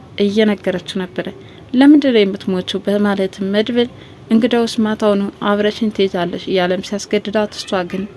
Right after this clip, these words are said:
"መቼም ቢሆን አላደርገውም፣ ከፈለክ መግደል ትችላለህ" እያለችም ፈርጠም ብላለች። ሆኖም በስከ መጨረሻ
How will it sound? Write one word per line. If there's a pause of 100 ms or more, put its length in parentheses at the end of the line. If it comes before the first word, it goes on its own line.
(120)
"መቼም
ቢሆን
አላደርገውም፣ (380)
ከፈለክ
መግደል
ትችላለህ"
እያለችም
ፈርጠም
ብላለች። (380)
ሆኖም
በስከ
መጨረሻ